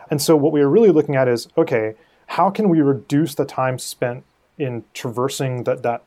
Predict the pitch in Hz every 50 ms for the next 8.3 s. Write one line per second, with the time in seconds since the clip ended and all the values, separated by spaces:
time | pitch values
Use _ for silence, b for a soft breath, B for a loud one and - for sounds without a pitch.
0 | _ - 123 - - - 123 123 131 131 - - 120 123 131 135 120 110 - -
1 | 131 123 120 120 123 123 117 - - - 120 120 120 113 110 113 117 120 - b
2 | b b b b b b b 147 143 139 135 139 131 165 165 160 135 156 151 147
3 | 147 151 - - - 240 247 - 220 190 156 131 147 127 120 117 123 123 123 123
4 | 127 120 - 131 131 127 123 120 - - b b b b b b 143 156 156 147
5 | 143 151 135 156 190 220 240 226 185 151 139 139 - 143 131 131 127 123 123 127
6 | - _ _ - - - - - - 165 151 - _ - - 147 147 139 - 165
7 | 170 160 135 - - 151 131 123 135 123 131 123 - - 147 147 135 139 - 123
8 | 120 131 117 127 113 -